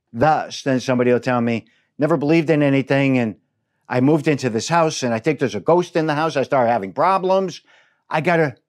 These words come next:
look at things totally differently now." And I go, "You're really not. You're just searching. You're looking. You're gaining knowledge." Thus, that's gonna move you to the next step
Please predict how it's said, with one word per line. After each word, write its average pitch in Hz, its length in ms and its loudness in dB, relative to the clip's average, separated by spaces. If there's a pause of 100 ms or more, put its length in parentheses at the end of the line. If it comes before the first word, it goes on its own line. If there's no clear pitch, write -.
(200)
look 170 180 -2
at - 120 -2
things 170 260 -2
totally 165 400 2
differently 147 640 -2
now." 92 380 -12 (460)
And 135 140 -2
I 143 80 0
go, 139 300 -2 (120)
"You're 135 200 0
really 156 320 0
not. 143 400 -2
You're 110 100 -12
just 117 240 -12
searching. 135 400 -10
You're 92 140 -18
looking. 107 440 -12 (280)
You're 120 100 -6
gaining 117 420 -2
knowledge." 117 680 -6 (680)
Thus, 143 320 2
that's 127 180 0
gonna 127 180 0
move 120 300 0
you 120 100 0
to 113 160 -4
the 107 80 -4
next 110 300 -4
step 147 500 0